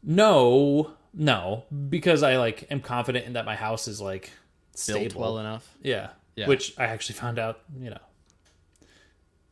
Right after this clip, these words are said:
Speaker 2: Kinda not.
Speaker 1: Not as best as it could have been. <laughs>
Speaker 2: Um, what are some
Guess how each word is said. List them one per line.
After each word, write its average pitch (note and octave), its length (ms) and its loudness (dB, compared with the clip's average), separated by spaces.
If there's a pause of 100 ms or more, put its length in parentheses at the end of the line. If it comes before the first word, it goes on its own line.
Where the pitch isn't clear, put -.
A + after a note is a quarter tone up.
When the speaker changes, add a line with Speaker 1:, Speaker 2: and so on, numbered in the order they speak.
(340)
Speaker 2:
Kinda B2+ 240 2
not. A#2 320 -4
Speaker 1:
Not E3 300 4
as F#3+ 120 4
best E3 340 2
as D#3 140 0
it C3+ 160 -2
could C3+ 100 -2
have A2 80 -8
been. A2 180 -10 (320)
<laughs> F#3+ 300 2
Speaker 2:
Um, A#2 680 -2 (1300)
what D3 180 2
are G#3 140 2
some E3+ 500 -2